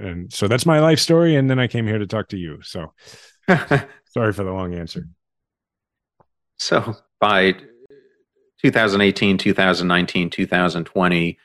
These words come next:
Speaker 2: you've had one-on-one meetings with President Obama. You're talking on the phone with President Clinton and Hillary Clinton and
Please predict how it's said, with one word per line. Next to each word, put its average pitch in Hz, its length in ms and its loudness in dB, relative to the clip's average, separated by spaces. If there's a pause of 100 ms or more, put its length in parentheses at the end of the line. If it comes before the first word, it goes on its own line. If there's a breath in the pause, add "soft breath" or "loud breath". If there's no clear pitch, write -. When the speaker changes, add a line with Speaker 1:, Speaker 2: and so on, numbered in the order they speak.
(500)
Speaker 2:
you've 98 120 -4
had 95 180 2
one-on-one 98 480 4
meetings 92 340 2
with - 140 -6
President 90 400 0
Obama. 87 640 0 (100)
You're 85 300 -2 (420)
talking 107 320 2
on 95 60 2
the 92 80 2
phone 92 280 2
with 87 140 -2
President 90 400 0
Clinton 85 400 -2
and 80 220 -4 (400)
Hillary 98 320 4
Clinton 90 480 2
and 82 400 0